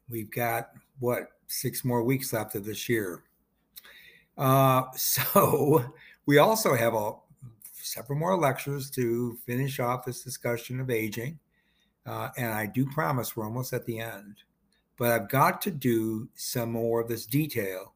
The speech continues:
about the immune response, the immune aging that occurs that is related to the comorbidities and ultimately the mortality of, um, humans.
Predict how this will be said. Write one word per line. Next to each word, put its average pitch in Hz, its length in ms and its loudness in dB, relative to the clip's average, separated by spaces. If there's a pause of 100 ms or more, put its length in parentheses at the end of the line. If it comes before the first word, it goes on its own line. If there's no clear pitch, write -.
(640)
about 110 540 -2
the 117 100 -2
immune 131 320 2
response, - 680 -6
the 107 340 -10 (460)
immune 131 260 10
aging 110 720 4 (440)
that 123 200 2
occurs 107 840 2 (760)
that 113 300 4
is 107 240 -2
related 135 500 6
to 127 100 -2
the 113 120 0
comorbidities 104 880 0
and 110 100 -4
ultimately 110 360 -6
the 107 40 -4
mortality 104 840 -2 (540)
of, 110 560 -4
um, 104 460 -8 (580)
humans. - 680 -2